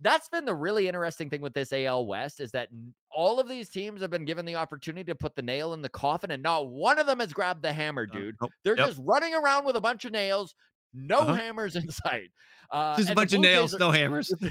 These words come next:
Speaker 2: Yes.
Speaker 1: the Blue, the Blue Jays are playing that game too.
Speaker 2: Yes.
Speaker 1: Uh, the Blue Jays are very fortunate that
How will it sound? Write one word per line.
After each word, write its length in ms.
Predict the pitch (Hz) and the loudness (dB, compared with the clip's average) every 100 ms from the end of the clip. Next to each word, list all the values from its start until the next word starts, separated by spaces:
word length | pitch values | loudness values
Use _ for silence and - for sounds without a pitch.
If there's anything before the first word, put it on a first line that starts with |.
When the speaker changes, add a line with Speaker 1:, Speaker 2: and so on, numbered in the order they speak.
| 175 | -2
Speaker 2:
Yes. 340 | 175 156 233 175 | 2 4 4 -2
Speaker 1:
the 60 | |
Blue, 340 | 151 262 294 226 | -2 -2 -2 -6
the 120 | 190 | -8
Blue 180 | 202 294 | -6 0
Jays 180 | 277 247 | 0 0
are 80 | 220 | 0
playing 280 | 208 214 185 | 0 0 0
that 180 | 180 | -4
game 280 | 156 160 139 | -2 -6 -6
too. 280 | - 123 85 _ _ _ _ _ _ | -6 -4 -4 _ _ _ _ _ _
Speaker 2:
Yes. 240 | 127 139 135 | 0 2 2
Speaker 1:
Uh, 420 | 135 131 135 143 | -2 -4 -6 -8
the 100 | 139 | -10
Blue 220 | 127 202 262 | -8 -6 -4
Jays 220 | 180 190 | -4 -2
are 60 | |
very 380 | 143 120 180 180 | -4 -6 -6 -6
fortunate 840 | 165 - 175 160 143 143 143 135 - _ _ _ 117 | -8 -10 -10 -10 -14 -14 -14 -16 -18 _ _ _ -6
that 260 | 131 127 | -4 -6